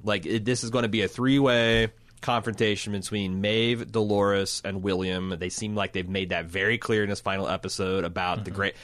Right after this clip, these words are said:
Speaker 1: and probably
Speaker 2: I think it's gonna be more
Speaker 1: Ak-,
Speaker 2: of a shit show. The
Speaker 1: Akecheta.
Speaker 2: humans,
Speaker 1: You got Akecheta
Speaker 2: uh,
Speaker 1: in there, too.
Speaker 2: Akecheta, yeah, I
Speaker 1: So
Speaker 2: think it, Elsie could be important.
Speaker 1: Mm.
Speaker 2: Um, like,
Speaker 1: You're
Speaker 2: 'cause
Speaker 1: right.
Speaker 2: Bernard
Speaker 1: There
Speaker 2: has clearly not had the point.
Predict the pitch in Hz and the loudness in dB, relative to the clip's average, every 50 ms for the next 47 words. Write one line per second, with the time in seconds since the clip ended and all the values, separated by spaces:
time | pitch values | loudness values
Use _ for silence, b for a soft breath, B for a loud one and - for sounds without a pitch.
0 | B B B 156 143 180 175 175 170 170 165 160 175 170 170 175 254 285 202 139 | B B B -2 0 2 2 2 2 2 2 2 4 4 6 6 6 4 2 2
1 | - - 131 120 113 117 135 135 120 101 107 - 143 113 101 - 170 123 101 127 | 2 2 2 2 4 4 4 4 4 2 0 0 0 2 2 2 2 4 4 4
2 | 104 120 101 95 101 147 156 165 151 156 156 151 147 147 147 143 - - 127 135 | 4 4 4 4 4 4 4 4 2 2 2 2 2 0 0 -2 -2 -2 0 0
3 | 139 131 127 - 156 151 143 170 151 151 151 151 151 147 147 147 156 165 147 131 | 0 0 0 0 0 0 2 2 4 4 4 4 4 4 4 4 4 4 4 4
4 | 120 151 147 143 139 135 131 135 131 127 117 120 120 117 110 107 101 104 120 - | 6 6 8 8 8 6 6 4 4 2 0 0 0 2 2 2 2 0 0 0
5 | 147 147 156 - 196 156 143 143 139 - - 143 139 135 - - 123 107 - 139 | 0 0 2 2 0 2 0 -2 -2 -2 -2 0 0 0 0 -2 -2 0 0 0
6 | 123 120 120 113 104 98 - - 147 170 156 170 170 170 - - b b b b | 0 2 0 0 0 0 0 0 0 0 0 -2 -4 -4 -6 -10 b b b b
7 | b b b - 90 95 92 90 90 127 127 123 123 117 123 - 165 160 135 143 | b b b -12 -10 -8 -8 -6 -2 0 2 2 2 0 0 0 2 2 4 6
8 | 135 - - - - - - 185 185 202 254 254 226 208 185 156 - - 185 185 | 6 6 6 6 6 4 6 6 6 6 6 6 4 4 0 0 0 0 2 4
9 | 180 170 160 139 135 131 135 135 131 - - 139 135 131 127 117 123 113 - - | 4 4 2 2 2 0 0 0 -2 -2 0 0 0 0 -2 -2 -4 -6 -6 -8
10 | - - - 139 131 123 120 120 | -6 -2 2 2 2 2 0 -2